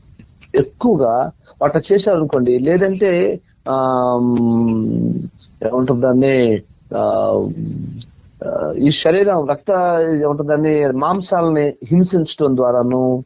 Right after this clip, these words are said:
చంపడం, పొడవటము, యాక్సిడెంట్లు చేయటం, ఇట్లాగా చేస్తే వాళ్ళు చచ్చిపోతారు. చచ్చిపోయేటప్పటికి వాళ్ళు, వాళ్ళు చంపటం అనేది ఈజీ, కానీ చచ్చిపోయే సమయానికి, చంపే సమయానికి వాళ్ళు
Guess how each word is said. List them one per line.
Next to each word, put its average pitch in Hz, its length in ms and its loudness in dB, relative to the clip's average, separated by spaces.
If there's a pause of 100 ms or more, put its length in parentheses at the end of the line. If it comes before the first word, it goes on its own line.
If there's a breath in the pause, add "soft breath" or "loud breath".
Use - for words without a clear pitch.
చంపడం, 143 640 -2 (100)
పొడవటము, 135 800 2 (160)
యాక్సిడెంట్లు 135 560 0
చేయటం, 131 320 2 (440 loud breath)
ఇట్లాగా 208 880 0 (400)
చేస్తే 147 500 0
వాళ్ళు 143 320 2
చచ్చిపోతారు. 143 640 -2
చచ్చిపోయేటప్పటికి 208 1160 0
వాళ్ళు, 139 440 2 (400 soft breath)
వాళ్ళు 131 320 2 (160)
చంపటం 202 580 0
అనేది 190 320 4
ఈజీ, 180 200 2
కానీ 185 200 2 (160)
చచ్చిపోయే 202 1000 -2
సమయానికి, 175 600 0
చంపే 175 480 0
సమయానికి 147 600 0
వాళ్ళు 135 360 2